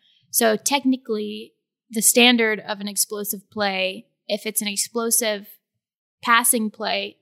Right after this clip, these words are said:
the ball must travel twenty plus yards in the air. If it's an explosive rushing play, it's fifteen plus yards on the ground. So the, the Rams entering the game had only completed two of five explosive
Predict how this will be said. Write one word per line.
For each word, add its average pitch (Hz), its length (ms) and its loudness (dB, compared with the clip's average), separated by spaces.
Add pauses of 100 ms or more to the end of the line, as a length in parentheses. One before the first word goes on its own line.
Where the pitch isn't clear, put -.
(140)
the 233 80 -8
ball 214 240 4
must 226 240 0
travel 196 360 -2
twenty 214 280 -8
plus 202 300 -4
yards 190 320 -4
in 190 100 -12
the 185 180 -4
air. 190 320 -4 (540)
If 214 380 -2
it's 214 220 0
an 208 80 -6
explosive 202 680 -4
rushing 233 380 4
play, 190 500 -6
it's - 320 0
fifteen 208 600 -6
plus 196 280 -4
yards 190 260 -4
on 180 120 -10
the 180 60 -12
ground. 185 500 -6 (500)
So 214 640 4 (400)
the, 214 440 -6
the 220 140 -2
Rams 208 960 0 (320)
entering 226 440 4
the 190 60 -8
game 190 320 -8
had 202 100 -10
only 208 240 -8
completed 202 520 -8
two 220 320 2
of 202 140 -2
five 190 520 0
explosive 202 520 -4